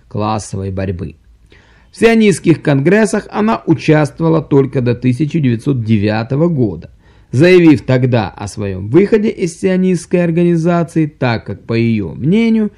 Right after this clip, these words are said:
нет возможности сочетать интересы еврейского пролетариата с интересами буржуазного сионизма.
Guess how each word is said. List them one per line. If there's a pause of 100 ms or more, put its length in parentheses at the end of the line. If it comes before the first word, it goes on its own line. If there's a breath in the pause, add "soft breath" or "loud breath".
(260 soft breath)
нет
возможности
сочетать
интересы
еврейского
пролетариата (340 soft breath)
с
интересами
буржуазного
сионизма.